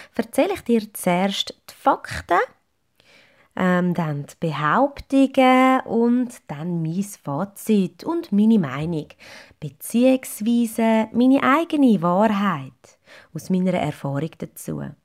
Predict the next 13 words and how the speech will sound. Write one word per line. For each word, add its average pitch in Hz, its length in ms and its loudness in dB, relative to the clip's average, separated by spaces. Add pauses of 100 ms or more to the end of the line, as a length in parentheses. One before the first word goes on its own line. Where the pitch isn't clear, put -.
(600)
Natürlich 320 600 0
füge 190 300 -2
ich 160 60 -4
auch 139 120 -6
noch 135 200 -8
Tipps 269 420 -4
bei, 233 420 0 (160)
die 151 120 -10
für 151 180 -10
mich 233 360 0
persönlich 165 640 -8
stimmig - 440 -18
sind. - 420 -18